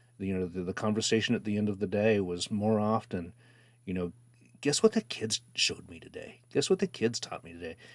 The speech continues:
You know, I was gonna screw up the, uh, I used to be a chef, and I was gonna screw up the thing that we were cooking, and then Maston caught it and, you know, said, "Dad, if we, you know,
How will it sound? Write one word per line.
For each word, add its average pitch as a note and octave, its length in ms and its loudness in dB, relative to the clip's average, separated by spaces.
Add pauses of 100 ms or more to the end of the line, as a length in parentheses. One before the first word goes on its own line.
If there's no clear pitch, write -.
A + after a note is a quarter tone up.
(120)
You B2+ 60 0
know, - 60 2
I D3+ 140 8
was A#3+ 160 8
gonna A#2 220 2
screw D#3 540 6
up G3+ 400 8
the, G2+ 260 6 (360)
uh, B2 160 10
I D#3 100 10
used A#3+ 220 10
to A3+ 60 4
be A#3 100 10
a G#3+ 40 12
chef, A#3 360 12
and F3+ 100 8
I G#3 60 12
was A3 120 12
gonna G#3 180 8
screw G#3+ 280 10
up G#3 160 12
the G3 120 12
thing F#3+ 240 10
that D#3+ 80 6
we D3 120 10
were C3+ 80 12
cooking, B2+ 340 6
and A#2+ 120 8
then C3 180 8 (320)
Maston C3 480 6
caught C3 380 12
it - 240 2
and, F#2+ 240 -6
you A2+ 100 2
know, G#2+ 160 2
said, F#2+ 300 0
"Dad, A2+ 440 8 (460)
if G#2+ 260 2
we, B2+ 680 6
you A2 160 -2
know, F2+ 160 -8